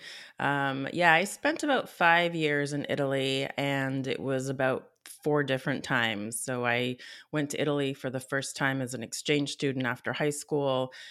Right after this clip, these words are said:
and then I just kept going back. I went back for a summer as a nanny. I went back. Then after college, I went back and guided hiking and biking tours for Butterfield and Robinson, and those were sort of week-long,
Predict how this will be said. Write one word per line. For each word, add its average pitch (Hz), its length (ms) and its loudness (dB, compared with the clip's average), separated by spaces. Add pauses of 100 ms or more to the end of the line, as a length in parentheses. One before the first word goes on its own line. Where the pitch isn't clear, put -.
(140)
and 151 120 2
then 170 80 6
I 170 80 8
just 151 200 -2
kept 139 220 -4
going 120 220 -4
back. 101 280 -2
I 107 60 0
went 117 200 0
back 117 240 0
for 117 100 -6
a 113 60 -4
summer 120 360 -4
as 110 140 -4
a 117 60 -6
nanny. 147 800 2
I 104 160 -2
went 107 360 -8
back. 104 520 0
Then 147 200 6
after 131 340 0
college, 135 520 2
I 120 80 2
went 120 220 -2
back 120 240 2
and 123 160 -4
guided 117 360 -2
hiking 123 320 -4
and 120 120 -4
biking 120 380 -2
tours 127 380 -2
for 127 120 -8
Butterfield 120 460 -2
and 117 100 -2
Robinson, 123 840 0
and 120 220 -4
those 120 220 -4
were 120 120 -4
sort 120 280 -4
of 113 100 -4
week-long, 120 1120 -2